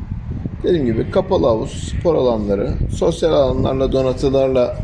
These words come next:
dolu bir site. Ve, e, gerçekten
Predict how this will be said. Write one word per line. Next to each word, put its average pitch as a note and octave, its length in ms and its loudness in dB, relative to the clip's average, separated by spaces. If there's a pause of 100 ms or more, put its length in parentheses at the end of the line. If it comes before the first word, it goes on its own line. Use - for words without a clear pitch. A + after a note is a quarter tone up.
(580)
dolu D#3+ 360 6 (180)
bir B2+ 160 2 (320)
site. - 380 0 (1500)
Ve, C3+ 60 2
e, A#2+ 1000 0
gerçekten C#3+ 600 -2